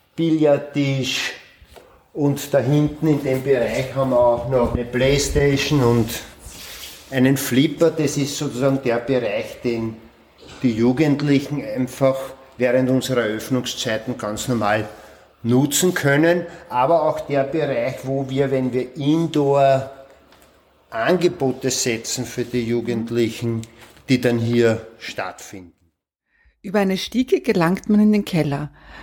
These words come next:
Speaker 2: wo sich zwei weitere Räumlichkeiten finden, die nach einem Wasserschaden im vergangenen Sommer frisch renoviert wurden.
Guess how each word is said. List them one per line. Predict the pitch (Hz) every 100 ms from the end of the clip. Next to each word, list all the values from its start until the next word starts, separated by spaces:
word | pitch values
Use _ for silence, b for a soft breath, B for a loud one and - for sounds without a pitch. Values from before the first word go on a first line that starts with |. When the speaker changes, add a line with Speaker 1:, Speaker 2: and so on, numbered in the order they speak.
| B B
Speaker 2:
wo | 175
sich | 196 196
zwei | - 175
weitere | 165 170 208 202 160
Räumlichkeiten | 156 175 208 - 226 233 233
finden, | - 240 - 330 349 B B B B -
die |
nach | 185 170 214
einem | 214 175
Wasserschaden | 160 160 214 - 220 226 240
im | - 170
vergangenen | 160 160 160 208 233
Sommer | 226 156 156 208
frisch | - 160 -
renoviert | 170 202 196 156 -
wurden. | 160 156 139